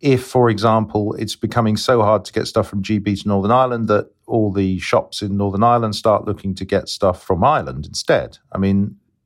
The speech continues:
Northern Ireland's effectively part of the E U's single market for goods. So therefore, it's easier for them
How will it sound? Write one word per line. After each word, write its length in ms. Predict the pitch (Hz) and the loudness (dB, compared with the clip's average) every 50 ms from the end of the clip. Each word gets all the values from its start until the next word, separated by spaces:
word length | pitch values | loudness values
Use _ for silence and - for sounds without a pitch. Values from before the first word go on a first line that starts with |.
| _ _ _ _ - | _ _ _ _ 2
Northern 340 | 127 123 127 123 117 110 110 | 4 6 6 6 4 4 4
Ireland's 340 | 110 117 113 104 98 90 104 | 4 4 4 2 0 -2 -6
effectively 540 | 95 - - 127 - - - 87 80 92 | -6 -2 -2 -4 -4 -4 -10 -8 -6 -6
part 300 | 85 - 107 101 95 - | -4 -2 0 0 0 0
of 80 | - 87 | -4 -6
the 100 | 98 98 | -6 -6
E 100 | - 104 98 | -4 -4 -2
U's 200 | 92 92 85 - | -2 -2 -4 -4
single 240 | - 98 87 87 90 | -4 -4 -2 -2 0
market 440 | 107 131 139 123 - - 80 - | 2 2 2 2 0 -4 -14 -12
for 80 | - 98 | -8 -4
goods. 420 | - 170 120 80 - - - - _ _ _ _ _ _ _ _ _ _ | 0 0 0 0 -2 -8 -14 -14 _ _ _ _ _ _ _ _ _ _
So 200 | - - 95 95 | -4 -2 -2 0
therefore, 560 | 101 110 107 98 - - 98 95 98 101 - | 2 2 2 0 0 -2 -2 0 0 0 -2
it's 160 | - - - - | -4 -6 -6 -4
easier 400 | 151 143 131 107 98 92 87 82 | -2 0 0 0 0 0 -2 -2
for 120 | - 98 | -2 -2
them 420 | 92 101 92 78 73 90 110 120 | 0 0 0 0 -2 -4 -8 -10